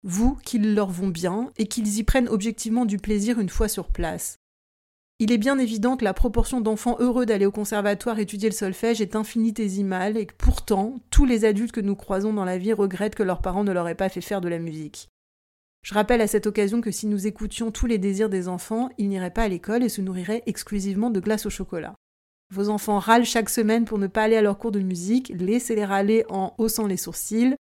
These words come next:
ou mieux, interdisez-leur de râler et continuez votre tâche comme des girafes surplombantes. N'hésitez pas également à faire jouer un second discours au sujet des bienfaits du maintien de ces activités lorsqu'elles prennent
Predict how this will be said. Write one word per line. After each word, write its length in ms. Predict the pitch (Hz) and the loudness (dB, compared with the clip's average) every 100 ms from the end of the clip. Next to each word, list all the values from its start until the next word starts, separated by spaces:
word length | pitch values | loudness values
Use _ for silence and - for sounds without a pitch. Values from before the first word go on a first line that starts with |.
| _ | _
ou 80 | 247 | 2
mieux, 380 | 226 220 240 269 - | 4 4 4 2 -2
interdisez-leur 800 | 220 226 220 196 190 214 208 190 | -2 0 0 0 0 2 4 2
de 80 | 185 | 0
râler 400 | 175 185 226 254 | 0 4 2 2
et 60 | 233 | -4
continuez 420 | 220 214 208 214 | -6 -6 -2 -2
votre 280 | 190 - 180 | -4 -8 -10
tâche 580 | - 190 202 214 - - | -4 0 2 0 -8 -8
comme 240 | 226 214 | -4 -2
des 380 | 196 196 190 190 | 0 -2 -2 -6
girafes 400 | 180 185 190 202 | -8 -6 -2 -2
surplombantes. 800 | - - - 202 175 175 - - - _ _ _ _ _ _ _ - | -2 -4 -2 -2 -2 -6 -10 -16 -18 _ _ _ _ _ _ _ -2
N'hésitez 380 | 220 214 220 233 | 0 0 0 -2
pas 260 | 240 247 233 | 2 2 2
également 600 | 214 220 214 214 233 220 | 2 2 2 2 0 -2
à 80 | 196 | -6
faire 280 | - 202 | -4 -4
jouer 320 | 185 196 233 240 | -4 -2 -2 -2
un 100 | 190 | -4
second 340 | - 247 226 | -4 -4 -2
discours 440 | 220 202 - 214 202 | -2 -2 -6 -6 -4
au 80 | 190 | -4
sujet 260 | 202 196 | -2 -2
des 140 | 185 185 | -2 -4
bienfaits 320 | 180 190 220 | -4 -4 -4
du 180 | 185 185 | -4 -4
maintien 300 | 180 175 196 | -6 -6 -8
de 60 | |
ces 180 | - 180 | -6 -8
activités 500 | 190 - 190 185 208 | -8 -8 -10 -4 -2
lorsqu'elles 400 | 185 - 202 180 | -2 -6 -8 6
prennent 340 | - 214 214 | 8 8 4